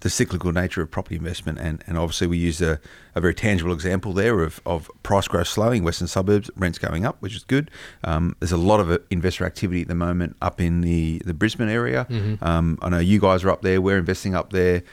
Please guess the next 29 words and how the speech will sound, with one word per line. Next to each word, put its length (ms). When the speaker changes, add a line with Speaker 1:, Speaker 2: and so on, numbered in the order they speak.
Speaker 1:
There's 160
some 200
other 160
buyers 300
agents 320
up 100
in 80
that 140
marketplace 640
for 240
good 220
reason, 420
and, 200
um, 340
you 100
know, 100
we, 100
we've 260
discussed 440
that 120
beforehand. 560
Property 240
investment, 420
and, 180
and 160
you 80
guys 240
do 140
this 240